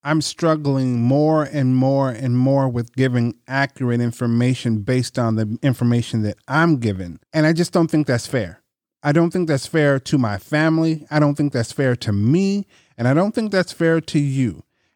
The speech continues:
And as much as I care about other people, I start with me and the care for myself. And so if I'm feeling this frustrated about the things that are going on, I'm quite sure everyone else is experiencing the same thing.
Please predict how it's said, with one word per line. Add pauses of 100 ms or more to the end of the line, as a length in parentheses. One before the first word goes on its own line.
And
as
much
as
I
care
about
other
people, (120)
I
start
with
me
and
the
care
for
myself. (540)
And
so
if (100)
I'm
feeling
this
frustrated
about
the
things
that
are
going
on,
I'm
quite
sure
everyone
else
is
experiencing
the
same
thing.